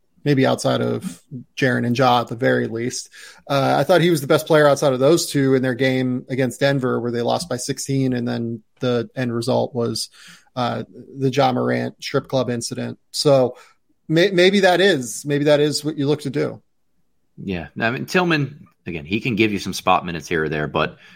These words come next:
Speaker 2: at the end of the day, I don't see him taking away from any Steven Adams minutes in the postseason. That if you're gonna trust one of those guys who's a kind of non-shooting, bigger option, you're gonna go with Steven in, in a playoff setting.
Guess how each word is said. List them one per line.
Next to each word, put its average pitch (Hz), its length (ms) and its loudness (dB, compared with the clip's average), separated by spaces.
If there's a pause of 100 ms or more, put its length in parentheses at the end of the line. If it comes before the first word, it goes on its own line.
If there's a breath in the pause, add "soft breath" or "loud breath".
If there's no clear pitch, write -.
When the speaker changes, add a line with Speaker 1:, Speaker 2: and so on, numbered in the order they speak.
(160 soft breath)
Speaker 2:
at - 280 -4
the 101 100 2
end 98 80 0
of 85 40 -4
the 85 80 0
day, 76 60 0
I 95 120 2
don't 101 180 -8
see 95 180 -4
him 85 180 -8
taking 85 440 -4
away 73 640 -2 (260 soft breath)
from 73 800 -4
any 80 220 -4
Steven 76 420 -2
Adams 67 600 -6
minutes - 500 -16
in 73 80 -8
the 67 80 -8
postseason. 64 520 -10
That 67 120 -8
if 71 120 -10
you're 78 100 -2
gonna 78 160 -4
trust - 340 -4
one 80 120 -8
of 73 60 -8
those 73 220 -6
guys 71 260 -2
who's 71 160 -8
a 67 100 -6
kind 69 180 -6
of 64 100 -16
non-shooting, 71 1040 -4 (360)
bigger 73 400 -2
option, 69 380 -2
you're 73 100 -6
gonna 71 160 -6
go 71 160 -4
with 65 140 -10
Steven 65 380 -6
in, - 180 -16
in 80 80 -6
a 64 60 -10
playoff 60 360 -4
setting. - 280 -10